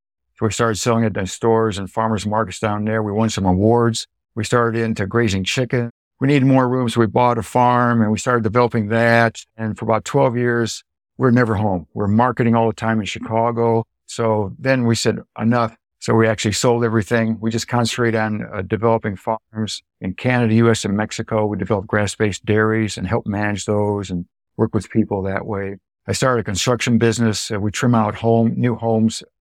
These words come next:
cabinets, staircases, mantles, all that stuff, sort of into construction. We're building cow sheds where we can build houses too, so why not? So anyway, that's what we did. So right at the moment, uh, I still do a bit of construction work. I do, uh, consulting. I don't travel nearly as much,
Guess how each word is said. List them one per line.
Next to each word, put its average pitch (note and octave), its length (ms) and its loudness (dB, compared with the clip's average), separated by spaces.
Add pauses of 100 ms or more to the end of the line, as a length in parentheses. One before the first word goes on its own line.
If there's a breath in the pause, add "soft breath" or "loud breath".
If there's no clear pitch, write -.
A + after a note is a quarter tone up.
(140)
cabinets, A#2 520 -2
staircases, A2+ 1000 -2 (200)
mantles, A2 680 0
all G2 140 0
that G2+ 160 -2
stuff, G2+ 380 -2 (300)
sort G2 220 -6
of - 140 -12
into A2 140 -4
construction. G#2 560 -4
We're D3+ 100 2
building C3 460 4
cow B2+ 240 0
sheds A#2 280 0
where A2 80 4
we G#2+ 140 0
can A2+ 120 2
build G2+ 180 4
houses G2 420 -2
too, G#2 220 -10
so - 240 -12 (240)
why G2 160 -8
not? F2 240 -12 (240)
So A2 420 0
anyway, A#2+ 480 4
that's A2 180 -6
what A2 120 -2
we G2+ 60 -6
did. F#2+ 200 -4
So G2 320 -2 (520)
right D3+ 180 2
at C3 100 -4
the C3 60 4
moment, C3+ 500 4
uh, B2 80 0 (260)
I A2+ 140 -2
still C#3 180 -6
do B2 100 -2
a A#2 40 -2
bit A2 100 2
of G2+ 60 0
construction A2+ 500 -4
work. A2 280 -2
I F#2+ 80 -2
do, G#2+ 240 2 (340)
uh, F#2+ 140 -8
consulting. A2 520 0
I G#2+ 40 0
don't G#2+ 120 0
travel G2+ 300 -2
nearly G2+ 340 -2
as E2+ 120 -10
much, G2 360 -4